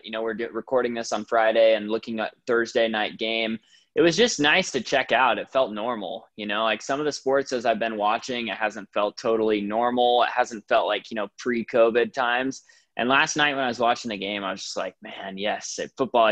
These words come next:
we made it. We, we really made it." And, uh, it was a, it was an exciting game. So, yeah, excited to talk the slate, excited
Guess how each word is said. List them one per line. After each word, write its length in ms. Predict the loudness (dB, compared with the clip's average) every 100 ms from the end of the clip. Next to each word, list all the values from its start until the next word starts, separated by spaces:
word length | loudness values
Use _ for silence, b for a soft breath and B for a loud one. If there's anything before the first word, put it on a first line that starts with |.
| 4
we 120 | 2
made 320 | 2 4 4
it. 160 | 2 -4 -8
We, 220 | -2 -2
we 160 | 0
really 320 | 2 4 4 4
made 240 | 2 2
it." 140 | -2 -8
And, 100 | -8
uh, 280 | -4 -2 -2 -4
it 120 | -6
was 180 | -6 0
a, 240 | 2 2
it 60 | -2
was 160 | -6
an 100 | -6
exciting 460 | -8 -6 -4 -4 -4
game. 240 | -6 -6 -10
So, 220 | -6 -4
yeah, 240 | -2 -4
excited 380 | -4 -2 -4 -4
to 120 | -10
talk 240 | -4 -4 -4
the 60 |
slate, 400 | -12 -6 -4 -4
excited 340 | -8 -6 -6